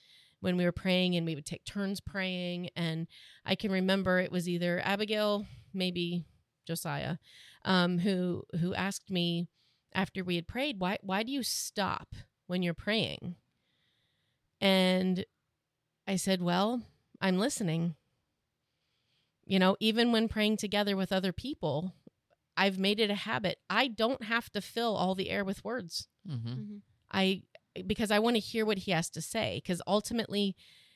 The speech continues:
Speaker 1: if I can hear what's on the Father's heart and I pray that, that's what's gonna happen.
Speaker 2: Yeah.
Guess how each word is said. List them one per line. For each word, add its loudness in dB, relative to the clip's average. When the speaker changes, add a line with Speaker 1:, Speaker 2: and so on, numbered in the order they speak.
Speaker 1:
if 4
I 6
can 0
hear -2
what's 2
on 6
the 4
Father's 0
heart -2
and 2
I 4
pray 0
that, 0
that's -2
what's -6
gonna -2
happen. -4
Speaker 2:
Yeah. -2